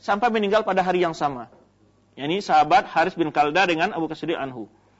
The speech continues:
Nah, satu ta-, satu tahun setelah memakan makan tersebut. Kemudian, eh, apa namanya? Juga Sya'bi menyebutkan riwayat Hakim, "Madza natawaqqa min hadhihi dunya ad-daniyah, wa qad summa Rasulullah sallam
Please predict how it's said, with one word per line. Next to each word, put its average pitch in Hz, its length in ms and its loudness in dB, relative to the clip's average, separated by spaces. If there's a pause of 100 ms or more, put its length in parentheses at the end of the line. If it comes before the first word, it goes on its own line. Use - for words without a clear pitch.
(560)
Nah, 117 260 -14 (320)
satu - 240 -10
ta-, - 240 2
satu 208 240 -6
tahun 226 160 4
setelah 185 320 2
memakan 175 320 0
makan 151 300 -2
tersebut. 120 400 -12 (1200)
Kemudian, 254 500 4
eh, 196 680 4 (120)
apa 190 320 -2
namanya? 196 480 2 (1300)
Juga 214 320 2
Sya'bi 254 320 0
menyebutkan 208 480 2
riwayat 190 400 2
Hakim, 185 480 2 (320)
"Madza 226 320 4
natawaqqa 202 480 2
min 180 160 -4
hadhihi 180 320 2
dunya 170 560 0
ad-daniyah, 151 640 0
wa 170 160 -6
qad - 160 -4
summa 185 240 2
Rasulullah 160 320 -2
sallam 214 320 2